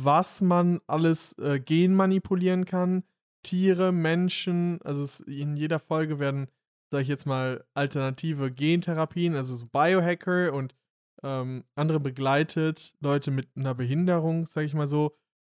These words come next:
die über Genmanipulation und, äh, Biohacking wieder zum Beispiel sehen können oder versuchen, dass die irgendwie wieder laufen können, beziehungsweise andere Behinderungen heilen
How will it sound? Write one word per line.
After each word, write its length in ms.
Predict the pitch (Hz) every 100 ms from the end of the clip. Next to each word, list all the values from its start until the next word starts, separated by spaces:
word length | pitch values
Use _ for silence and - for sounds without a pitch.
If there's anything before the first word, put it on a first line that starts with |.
| -
die 280 | 147 143 - _ -
über 360 | 147 139 131 123 -
Genmanipulation 1700 | 147 143 151 156 151 127 - 139 143 135 147 135 127 - 139 151 147
und, 360 | 131 127 - _ _ _ -
äh, 420 | 131 127 123 123 _ _ _ _ _ -
Biohacking 840 | 143 143 139 139 143 143 151 147 _ _ _ _ -
wieder 240 | 139 135
zum 140 | 127 131
Beispiel 220 | 123 127
sehen 340 | 123 143 147
können 480 | 139 143 135 135 135
oder 240 | - 123 120
versuchen, 720 | - 123 131 127 127 123 123 _ _ _ _
dass 140 | - 123
die 220 | 127 127
irgendwie 240 | 127 123 120
wieder 480 | 120 117 113 107 - _ _ _ _ -
laufen 500 | 131 127 139 - 127
können, 400 | 127 117 113 110
beziehungsweise 520 | 113 127 120 - 120
andere 280 | 131 131 120
Behinderungen 760 | 127 120 131 127 120 123 123 123 _ _ _ _ -
heilen 500 | 135 139 151 165 175